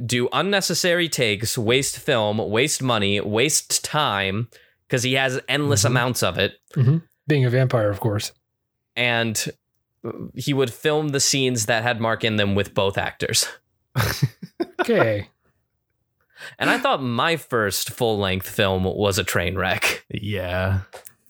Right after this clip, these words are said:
Speaker 2: Somebody's always got it worse. <laughs>
Speaker 3: Oh, yeah.
Speaker 1: Right. So unnecessary takes weren't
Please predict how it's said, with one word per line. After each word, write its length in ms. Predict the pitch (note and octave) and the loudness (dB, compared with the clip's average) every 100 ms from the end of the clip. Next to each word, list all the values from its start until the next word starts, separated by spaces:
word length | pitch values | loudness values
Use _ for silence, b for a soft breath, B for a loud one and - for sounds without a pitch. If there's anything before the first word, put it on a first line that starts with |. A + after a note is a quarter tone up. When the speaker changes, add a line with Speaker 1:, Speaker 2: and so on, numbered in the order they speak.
| _ | _
Speaker 2:
Somebody's 400 | - C#3+ C3 A#2+ | -4 2 2 4
always 220 | A#2+ B2 | 2 2
got 140 | A#2+ A#2 | 2 0
it 80 | |
worse. 360 | A2+ G#2+ - - - | 0 -2 -2 -6 -8
<laughs> 140 | - - | -2 2
Speaker 3:
Oh, 60 | |
yeah. 240 | G#2+ F#2 - _ _ _ _ _ - | 2 0 -8 _ _ _ _ _ -4
Speaker 1:
Right. 320 | G#2+ G2+ - _ _ - | 0 0 -2 _ _ -4
So 180 | D#3 C3+ | -2 0
unnecessary 680 | F3 G#3+ G#3+ F#3 G3 F3 B2+ | 0 0 -2 -2 0 0 0
takes 320 | D3 C#3+ - | -2 -2 -2
weren't 360 | B2+ C3 - | -2 -2 -4